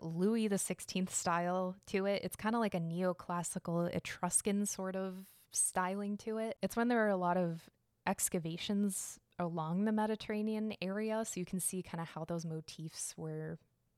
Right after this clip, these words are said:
incorporating themselves into, it was kinda like East Asian style,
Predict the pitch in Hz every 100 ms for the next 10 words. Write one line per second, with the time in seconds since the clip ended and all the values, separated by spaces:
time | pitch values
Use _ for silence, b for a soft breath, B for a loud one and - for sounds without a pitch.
0 | _ - 190 220 220 220 214 214 202 196
1 | 190 185 180 - 170 - - 196 214 -
2 | 269 226 214 - 294 - 233 254 240 240
3 | 233 - 202 202 202